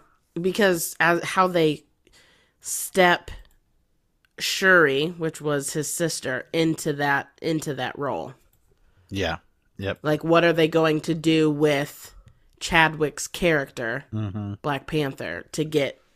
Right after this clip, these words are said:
Speaker 1: her into that role?
Speaker 2: Well,
Speaker 1: So
Speaker 2: the cool thing about comic books is that superheroes change all the time. Like, sometimes it's
Speaker 1: Yeah,
Speaker 2: a,
Speaker 1: that's true.
Speaker 2: sometimes it's a man, <laughs> sometimes it's a woman, sometimes it's multiple different people over the years, and so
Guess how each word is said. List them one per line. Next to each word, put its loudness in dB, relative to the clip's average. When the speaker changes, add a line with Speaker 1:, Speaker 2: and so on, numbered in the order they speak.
Speaker 1:
her 2
into -6
that -10
role? -12
Speaker 2:
Well, 12
Speaker 1:
So 12
Speaker 2:
the 6
cool 10
thing 2
about 8
comic 4
books 0
is -2
that 2
superheroes 2
change 2
all 2
the -4
time. -2
Like, -6
sometimes -4
it's 2
Speaker 1:
Yeah, 2
Speaker 2:
a, 0
Speaker 1:
that's 0
true. 0
Speaker 2:
sometimes 0
it's -4
a 2
man, 4
<laughs> -6
sometimes 0
it's 4
a 6
woman, 2
sometimes 0
it's -6
multiple 2
different -2
people 0
over -2
the -2
years, -2
and -8
so -6